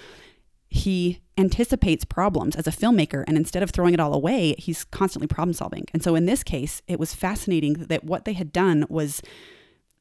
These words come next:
create mirror options of everything. So all of the costumes, if historically they had the buttons on the right, they made the costumes have the buttons on the left so that they could film it and then mirror the image.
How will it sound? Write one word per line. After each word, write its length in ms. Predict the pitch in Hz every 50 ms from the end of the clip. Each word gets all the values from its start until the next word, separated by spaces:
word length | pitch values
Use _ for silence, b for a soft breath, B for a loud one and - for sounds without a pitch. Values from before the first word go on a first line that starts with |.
| _ _ _ _ _ _ _ -
create 680 | - - 208 175 - 170 160 156 - - - - - - _ _ _ _ -
mirror 480 | 160 143 180 185 196 220 214 196 175 - -
options 380 | 170 165 - - - 147 147
of 60 | 156 151
everything. 280 | 131 139 147 - -
So 140 | 151 - -
all 140 | - 196 226
of 80 | 254 233
the 100 | 208 180
costumes, 640 | - - - 147 151 - - 190 208 233 240 -
if 80 | 180 -
historically 500 | - - - - 185 214 226 - - 160
they 100 | 147 156
had 200 | - - 156 139
the 60 | 147
buttons 340 | 139 170 170 - 170 156 160
on 80 | 147
the 100 | 143 135
right, 500 | 139 156 156 143 156 - - - - - - _ -
they 80 | - 160
made 180 | 165 165 170
the 60 | 143 160
costumes 540 | - - 190 202 - - - 147 143 151
have 180 | - - 147 147
the 80 | 160 139
buttons 260 | - 156 - 160 -
on 120 | 147 139
the 60 | 135
left 540 | 139 151 185 175 151 147 - - - - - -
so 120 | - - 175
that 120 | 165 -
they 80 | - 151
could 160 | - 156 -
film 340 | - - - 240 269 262 180
it 200 | 151 - - -
and 140 | - 165 165
then 180 | 160 156 156 160
mirror 320 | 170 185 202 190 165 156
the 160 | 151 151 -
image. 460 | 151 151 143 139 - - - - -